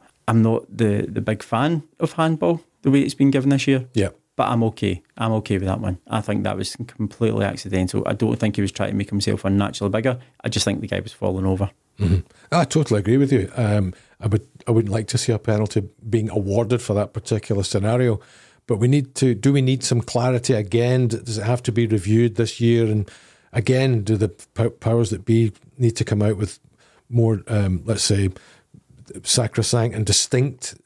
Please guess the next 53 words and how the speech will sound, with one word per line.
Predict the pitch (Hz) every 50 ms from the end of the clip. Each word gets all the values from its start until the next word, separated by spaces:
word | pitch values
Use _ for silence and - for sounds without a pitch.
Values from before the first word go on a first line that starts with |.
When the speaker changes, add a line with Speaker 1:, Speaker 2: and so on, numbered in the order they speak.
| -
Speaker 2:
um, | - 110 104 104 98 92
decisions | - - 113 98 - 127 113 - 139 120 107
about | 104 85 113 104
what | 101 104 107 98 101 -
handball | - 98 113 101 95 104 107 110 110
is | 104 98
and | 104
what | 101 104 101
it | 90
isn't? | 98 107 - 110 - - _ _ _ _ _ _ _ _ -
Speaker 1:
I |
really | 139 123 156 233 277 262
don't | 143 104 101
think | 98 - 107 110 107
they | 107
need | 104 110 -
to | - 107
come | - - 107 107
out | 104 107 113 117
with | 117 107 101 101 104 - - _ -
anything | 107 107 104 104 - 107
more | 104 110 110 117 123 123 -
other | - 113 113 113 107
than | 104 104 104
what | 104 107 - - -
Steve | - - - 117 107
and | 107 104
I | 104
have | 107 101 -
said | - - 110 107 123 110
for | - - 110 98 92 - - - - - _ _
all | - 123 123 117 117
along. | 120 117 110 123 123 127 165 160 127 135 123
<laughs> | - -
I | 160
mean, | 143 135 143 123 117 - - - - - _
we've | - 127
been | 127 123
doing | 139 139 135
this | 120 104 -
podcast | - - 113 110 107 - - 113 107 104 -
for | - 107
a | 104
couple | - - 110 - -
of | 107
years | 113 127 127 156
now. | 151 135 120 - - - _ _ _ _ _ _ _ _ _ _ _ _ _
Is | - 127 120
it | 135 143 -
deliberate? | - 117 107 123 131 135 156 156 143 - - _ _ _ _ -
Is | 117 110
it | 113 104
intentional? | 104 104 101 - - 117 123 131 135 - 143 143 139 135 123 123